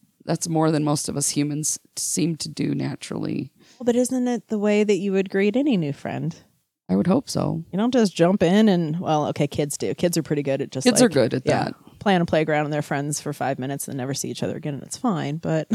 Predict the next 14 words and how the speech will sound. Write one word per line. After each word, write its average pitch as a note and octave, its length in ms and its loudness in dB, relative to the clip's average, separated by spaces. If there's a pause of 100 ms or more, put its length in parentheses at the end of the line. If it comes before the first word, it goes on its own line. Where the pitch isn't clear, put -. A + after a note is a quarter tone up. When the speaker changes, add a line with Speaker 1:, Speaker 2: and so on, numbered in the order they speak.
(140)
Speaker 2:
<laughs> D4 880 6 (580)
um, D3 520 -4
no, F3+ 220 0
I F3 80 0
think E3+ 360 -6 (180)
that D3+ 200 -2
place - 340 -2
of F#3 100 -12
consent, D#3+ 520 -4
that - 180 -4
place - 340 -2
of D#3 260 -2 (360)
consensual E3 600 0
relationship. E3 880 2